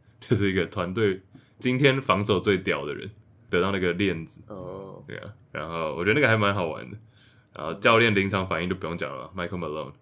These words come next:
Speaker 1: 健康，目前也是相对健康的球队。So，金块，我感，感觉起来，其实台湾也还蛮多人，不知道是觉得湖人看腻了，还是勇士看腻了，但就是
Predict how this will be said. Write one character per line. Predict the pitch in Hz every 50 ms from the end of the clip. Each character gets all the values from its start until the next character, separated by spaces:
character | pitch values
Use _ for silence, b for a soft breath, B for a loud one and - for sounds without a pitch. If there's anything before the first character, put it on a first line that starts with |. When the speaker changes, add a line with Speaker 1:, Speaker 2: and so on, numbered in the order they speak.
| _ _ - - -
Speaker 1:
健 | - 135 123 110
康， | 104 113 110 110 113 117
目 | 123 143 151 131
前 | - 117 101
也 | 87 85
是 | 98
相 | 101 107 101 101
对 | 101 107 101
健 | 92 98 90 82
康 | 82 82 76
的 | 76
球 | - - 62 58
队。 | - - - - - b b b b b b b b b b
So， | - 67 71
金 | - 123 135 151
块， | 156 160 135 107 - - _ _ _ _ _
我 | - 107 104
感， | - 120 101 104 101
感 | - 123 104 101 101
觉 | 123 180 311
起 | - 160
来， | 131 131
其 | 127 -
实 | 143 151
台 | 147 131 123 123
湾 | 135 147 135
也 | 107
还 | 90 95
蛮 | 95 95 95 98
多 | 113 113 107
人， | 98 92 92 92 92 - b b b b b b b
不 | - 185
知 | 196
道 | 190
是 | 185 202
觉 | 165 135 120
得 | 120 120 110
湖 | 110 113 117 117
人 | 113 110
看 | 110 110 147 127 113 120
腻 | 123 110 90
了， | 80 78
还 | 82 85
是 | 90 101 98 90
勇 | 90 85 78 80
士 | 87 101
看 | 92 - 95 85 82
腻 | 85 80 -
了， | - - -
但 | - 92 92 92
就 | 95 90
是 | 87 87 85 80